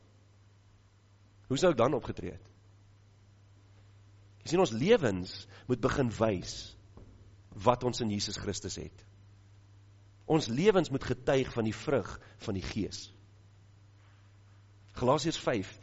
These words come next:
vers tweeëntwintig. Ons moet dit begin lewe. Maar ons doen dit nie. Maar ons sê ons is kinders van die Here.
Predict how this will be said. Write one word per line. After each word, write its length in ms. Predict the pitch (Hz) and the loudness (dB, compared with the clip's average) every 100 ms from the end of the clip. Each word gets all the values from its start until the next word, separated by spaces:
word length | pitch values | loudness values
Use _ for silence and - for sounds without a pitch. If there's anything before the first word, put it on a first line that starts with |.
| - | -6
vers 220 | - 113 | 0 0
tweeëntwintig. 580 | - 117 110 107 101 98 - - | 0 -2 -2 -2 -4 -6 -10 0
Ons 160 | 165 | 2
moet 120 | 170 143 | 4 4
dit 120 | 123 | 2
begin 240 | 120 135 | 0 -2
lewe. 560 | 101 104 127 98 87 - - - - - - - - - - - - - - - - | 0 2 2 2 -2 -6 -16 -20 -20 -20 -20 -20 -20 -20 -20 -20 -20 -20 -20 -18 -6
Maar 160 | 117 127 | -2 0
ons 120 | 90 | 0
doen 140 | 123 156 | 2 4
dit 140 | - | 2
nie. 140 | 90 98 - - - - - - - - - - - - - 113 | 0 -12 -16 -20 -20 -20 -20 -20 -20 -20 -20 -20 -20 -20 -10 -4
Maar 160 | 110 | -2
ons 80 | - | 2
sê 120 | 131 | 2
ons 120 | 123 113 | 2 0
is 120 | - | -4
kinders 260 | 131 123 117 | 0 0 0
van 100 | 107 | -2
die 80 | 95 | 0
Here. 180 | 95 120 | 0 -2